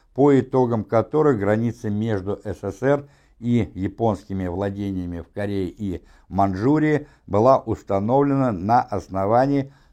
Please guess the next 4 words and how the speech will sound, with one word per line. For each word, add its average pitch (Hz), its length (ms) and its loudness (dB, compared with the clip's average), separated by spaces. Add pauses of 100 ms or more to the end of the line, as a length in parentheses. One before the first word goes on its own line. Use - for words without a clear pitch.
(100)
старого 139 720 2
российско-китайского 113 1700 -4
пограничного 95 720 -6
соглашения 98 760 -6